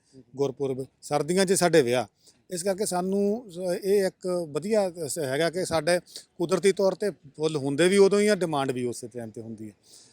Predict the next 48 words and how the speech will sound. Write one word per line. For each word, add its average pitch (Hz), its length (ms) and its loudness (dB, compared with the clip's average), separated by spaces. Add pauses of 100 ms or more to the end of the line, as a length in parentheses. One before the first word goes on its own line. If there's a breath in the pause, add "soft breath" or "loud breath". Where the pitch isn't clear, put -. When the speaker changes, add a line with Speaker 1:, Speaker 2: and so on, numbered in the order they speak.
(340 loud breath)
Speaker 2:
ਇੱਕ 165 180 -4
ਗੱਲ। 135 200 0 (400)
ਔਰ 180 80 -6
ਦੂਸਰੀ 185 400 -2
ਗੱਲ, 208 160 6
ਕਿਉਂਕਿ 202 220 -2
ਜਾ-, 165 480 -2
ਜ-, 160 140 -10
ਅੱਗੇ 160 220 -2
ਜਦੋਂ 175 220 -2
ਮੌਸਮ 151 420 -4
ਹਾਰਸ਼ 123 420 -4
ਆ 143 80 -2
ਜਾਂਦਾ, 139 240 -4
ਜੂਨ, 135 340 -6
ਜੁਲਾਈ, 135 300 -2
ਮਈ, 135 260 -2
ਜੂਨ 135 340 -4
onward, 139 340 -4 (420 soft breath)
ਉਦੋਂ 202 580 0
ਫੁੱਲਾਂ 170 240 -4
ਦੀ 170 80 -2
ਇੰਨੀ 170 140 -4
ਡਿਮਾਂਡ 127 360 -4
ਵੀ 139 120 -4
ਨਹੀਂ 156 100 -4
ਹੁੰਦੀ, 151 260 -6
ਤੇ - 340 -12
ਉਦੋਂ 170 260 0
ਇਹ 170 120 0
ਇਹਨਾਂ 151 260 -4
ਨੇ 151 60 -4
ਹੋਣਾ 120 280 -8
ਵੀ 135 120 -4
ਨਹੀਂ। 156 120 -8
ਉਦੋਂ 180 300 0
ਇਹ, 196 100 2 (300)
ਇਹਨਾਂ 175 200 -6
ਨੂੰ 185 100 -6
ਕਹਿੰਦੇ 180 240 -4
ਅਸੀਂ 170 140 -4
ਸੁਸਤ 160 340 -4
ਹੋ 147 160 0
ਜਾਂਦੇ, 131 180 -4
ਡੋਰਮੈਂਟ 165 440 2
ਹੋ 165 80 2
ਜਾਂਦੇ 120 220 -2
ਆ। 110 40 -8